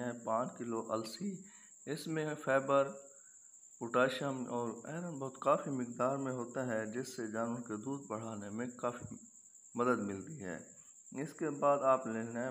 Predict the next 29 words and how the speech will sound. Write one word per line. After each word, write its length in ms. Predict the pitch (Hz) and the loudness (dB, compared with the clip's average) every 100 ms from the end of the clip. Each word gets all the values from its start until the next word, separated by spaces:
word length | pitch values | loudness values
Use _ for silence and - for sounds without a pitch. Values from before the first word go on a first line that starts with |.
| 127 | 0
پانچ 320 | 123 123 120 117 | 4 4 4 -2
کلو 180 | 107 | -4
آلے، 480 | 92 90 113 127 123 127 - - - - - - - | 0 4 4 4 0 -2 -10 -20 -20 -20 -20 -20 -8
یہ 240 | 117 123 160 | 0 2 2
بھی 280 | 160 156 151 | 0 0 0
وٹامن 480 | 127 123 147 147 | 0 0 -2 -4
سے 140 | 139 117 | -4 -6
بھرپور 540 | 117 117 - 131 139 | -6 -6 -4 -4 -2
ہوتی 360 | 131 127 151 147 | -4 -4 -2 2
ہے۔ 220 | 131 139 - - - - - | 2 2 0 -12 -20 -20 -8
اس 240 | 156 - - - | -8 -8 -14 -6
کے 100 | 147 | -4
بعد 260 | 139 139 135 | 4 4 6
آپ 260 | 123 127 127 | 8 8 6
نے 140 | 123 | 2
لینا 360 | 110 110 120 127 | 0 0 -2 -2
ہے 140 | 120 131 - | -4 -6 2
پانچ 340 | 123 131 131 | 4 4 0
کلو 260 | 120 117 113 | -2 0 -2
مصر، 440 | 113 123 - 147 143 - - - - - - - - - - - - - - - - - - - - - - | -2 -6 -2 -2 -2 -8 -18 -20 -20 -20 -20 -20 -20 -20 -20 -20 -20 -20 -20 -20 -20 -20 -20 -20 -20 -12 -2
مصر 280 | 123 123 160 | 0 2 2
لینا 380 | 160 160 156 | 2 2 2
ہے۔ 240 | 147 147 147 - - - - - - - | 4 2 0 -6 -18 -20 -20 -20 -20 -6
یہ 140 | 135 | -2
مصر 440 | 135 117 - 175 180 | 2 0 0 -2 0
ہوتی 380 | 160 160 151 151 | -2 -4 -4 0
ہے، 240 | 147 143 | 0 2
یہ 240 | 117 131 | 2 2
بھی 260 | 147 151 | 0 -2